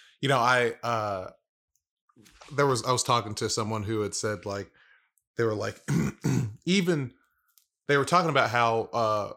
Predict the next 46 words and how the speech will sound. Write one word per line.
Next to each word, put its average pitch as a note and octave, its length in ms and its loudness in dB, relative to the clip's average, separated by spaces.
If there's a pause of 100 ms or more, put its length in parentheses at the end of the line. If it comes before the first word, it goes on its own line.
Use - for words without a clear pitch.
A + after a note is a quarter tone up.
(120)
Rand A#2 440 -2
Paul, G#2 420 -4 (320)
they B2+ 120 2
were A#2+ 120 2
saying, A#2+ 400 2
like, G#2+ 300 -2 (680)
"He's - 300 4
a - 40 0
credible F#3+ 500 4
person, F3+ 520 2
and B2+ 160 -2
he C4 340 4
even D3 360 4
says B2 260 2
this," B2+ 220 0
but F3+ 140 0
I G#3+ 100 6
was G#3+ 120 4
just F#3+ 180 0
like, C#3 280 2 (400)
"Okay, D#3 300 4 (260)
I'm G3+ 260 10
not F#3+ 280 4
going D#3 300 4
to D3 120 -4
go C#3 240 4
to C3+ 200 -2
an G#2+ 140 -2
eye B2 200 4
doctor G2 600 -2 (340)
to - 160 -2
ask B2+ 280 2
for C3+ 120 2
something C#3+ 580 4 (160)
<laughs> - 180 2
on E3 240 6
another E3 320 8
thing." D3+ 180 2 (200)
If, F#3 200 4
if, - 400 2
if E3+ 180 4
covid B3+ 340 6
was A#3 180 4
affecting F3+ 420 4
my C3+ 160 4
eyes F3 540 6